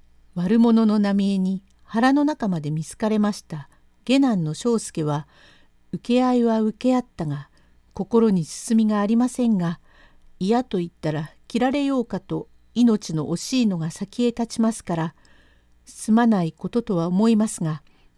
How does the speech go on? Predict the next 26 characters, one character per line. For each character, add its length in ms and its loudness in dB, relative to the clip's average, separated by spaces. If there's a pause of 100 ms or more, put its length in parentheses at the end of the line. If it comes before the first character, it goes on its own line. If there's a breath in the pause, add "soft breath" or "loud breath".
(420)
落 380 -2
合 60 0
へ 320 -8 (240)
主 260 -4
人 300 -4 (200)
重 200 -4
信 120 4
を 400 0 (120)
連 60 -2
れ 60 2
出 140 -2
す 160 -12
一 140 -10 (120)
件 280 0
を 180 -4 (640 soft breath)
こ 200 2
う 40 -4
こ 220 -4
う 80 -4
せ 160 -6
よ 140 -2
と 260 -16 (260)
悪 260 0
知 200 -2
恵 100 2
を 160 0